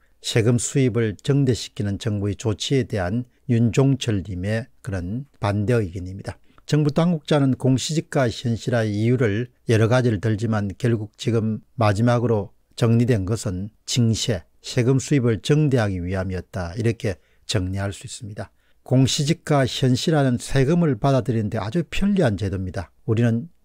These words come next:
헌법으로 조세주권주의를 채택하고 있습니다. 세금을 징수할 때는 세율과 항목을 법으로 정하고 그 법은 국회를 통과해야 된다는 것이 바로 조세주권주의의 기본적인 그런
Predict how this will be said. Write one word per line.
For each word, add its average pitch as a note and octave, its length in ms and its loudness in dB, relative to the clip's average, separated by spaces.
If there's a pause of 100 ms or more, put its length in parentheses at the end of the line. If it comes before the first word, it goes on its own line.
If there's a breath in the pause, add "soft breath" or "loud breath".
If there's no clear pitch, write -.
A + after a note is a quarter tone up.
(240)
헌법으로 A2+ 480 0
조세주권주의를 B2 1040 0
채택하고 F2 580 -8
있습니다. F#2 480 -12 (160)
세금을 A#2+ 420 4
징수할 A#2 480 0
때는 A2 260 -2
세율과 A2+ 640 0
항목을 A2+ 760 -2 (220)
법으로 B2+ 380 4
정하고 G2 720 -6 (140)
그 A2 220 2
법은 A2+ 360 0 (200)
국회를 A#2+ 400 0
통과해야 C3+ 540 0
된다는 F2+ 400 -6
것이 F2 200 -10
바로 F#2+ 320 -6 (160)
조세주권주의의 G#2+ 1400 0
기본적인 A#2 640 0
그런 F#2 360 -8